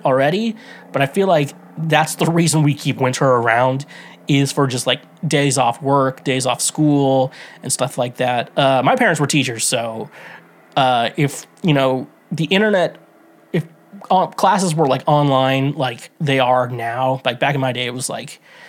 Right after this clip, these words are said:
an online class where you basically just taught yourself, and you're like, "Everyone's cheating on these tests." Like, like I say, if you go to college, take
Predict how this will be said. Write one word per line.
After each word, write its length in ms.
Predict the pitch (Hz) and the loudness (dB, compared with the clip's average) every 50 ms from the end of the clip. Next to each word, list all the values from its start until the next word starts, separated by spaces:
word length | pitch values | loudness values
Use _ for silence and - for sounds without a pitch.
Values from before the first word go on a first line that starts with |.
| - - - - - _ - | -20 -20 -20 -20 -18 _ -4
an 100 | 147 160 | 0 2
online 300 | 160 147 147 139 127 123 | 4 4 4 2 2 2
class 260 | - 147 131 123 - | 2 2 2 2 0
where 80 | 139 123 | -2 -4
you 100 | 123 120 | -4 -4
basically 320 | 131 127 123 127 - 123 | -4 -4 -4 -4 -6 -6
just 200 | 117 123 113 - | -6 -6 -6 -2
taught 240 | - 131 120 120 113 | 0 0 0 0 -2
yourself, 480 | 117 110 - 120 113 - 135 - - | -6 -8 -6 -6 -6 -8 -10 -12 -14
and 100 | - - | -12 -10
you're 100 | 117 104 | -8 -6
like, 320 | 110 117 107 117 - - - - | -6 -6 -8 -10 -12 -14 -8 -4
"Everyone's 340 | 139 143 147 139 135 127 - | -2 0 0 0 0 0 -2
cheating 280 | - - 147 131 127 | -2 -2 -2 -2 0
on 120 | 131 131 123 | -2 -2 -2
these 200 | 123 127 123 - | -4 -4 -6 -4
tests." 400 | - 131 120 117 117 - - - | -2 -2 -2 -2 -2 -4 -8 -8
Like, 260 | 127 113 110 - - - - - - - - _ - | -8 -8 -10 -10 -14 -20 -20 -20 -20 -20 -20 _ 0
like 160 | - 180 220 | 2 2 4
I 60 | 220 | 4
say, 120 | 196 175 165 | 2 2 2
if 60 | 147 | 2
you 60 | 175 | 2
go 100 | 226 233 | 2 2
to 60 | 214 | 2
college, 400 | 190 - 175 170 180 185 180 170 | 2 2 4 4 4 2 0 0
take 180 | - 165 156 151 | 0 0 0 2